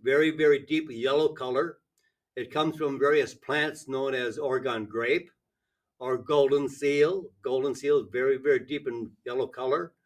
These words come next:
Uh, that alkaloid helps to improve the metabolic pathways in the body to correct the condition. Losing weight helps to correct blood sugar levels, um, i-,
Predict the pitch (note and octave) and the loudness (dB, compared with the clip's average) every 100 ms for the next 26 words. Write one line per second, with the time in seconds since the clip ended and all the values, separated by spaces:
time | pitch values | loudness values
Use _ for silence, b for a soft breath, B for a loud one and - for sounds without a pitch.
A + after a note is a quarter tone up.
0 | _ _ _ _ A#2+ A#2+ A#2 C#3 E3 F3 | _ _ _ _ -10 -6 -2 0 2 2
1 | F3 E3+ B2+ A#2 A#2+ A#2 G#2+ - D3+ D3 | 2 0 0 2 -2 -4 -12 -6 -4 -4
2 | - _ C#3+ C3 A2+ A2 D3 D#3 D3+ C3+ | -8 _ -2 0 0 -4 -2 0 -2 -2
3 | B2+ C3 C#3 C#3 C#3 C3 C3+ C3 - C3 | -2 0 2 2 0 -2 -4 -4 0 0
4 | A2 A#2+ A2+ A#2 B2 D#3 _ _ _ _ | 0 -4 -2 -2 -2 -4 _ _ _ _
5 | _ - F3 F3 E3 B2 - D#3 D3 F3 | _ 0 6 8 6 4 -2 0 4 4
6 | G3 G3 - B2 B2 A#2 A#2 - F#2 F2 | 2 -4 -8 -6 -4 -2 -4 -4 -16 -8
7 | G#2 D#3+ D3 D3 B2 A#2 D#3 F#3 _ _ | 2 2 2 0 0 0 0 -2 _ _
8 | _ _ _ _ _ _ _ _ D3 D3+ | _ _ _ _ _ _ _ _ -4 -4
9 | - C3 - C3 C#3+ C#3 - A2 C3 C#3 | -4 -4 0 2 2 0 -14 -4 0 0
10 | D3+ C3+ C#3 C3 D3+ F3 - _ _ _ | 2 2 2 0 -2 -8 -12 _ _ _
11 | _ _ _ _ _ _ A#2 A#2 A#2 A#2+ | _ _ _ _ _ _ -6 -4 -4 -6
12 | C#3 B2+ | -6 -6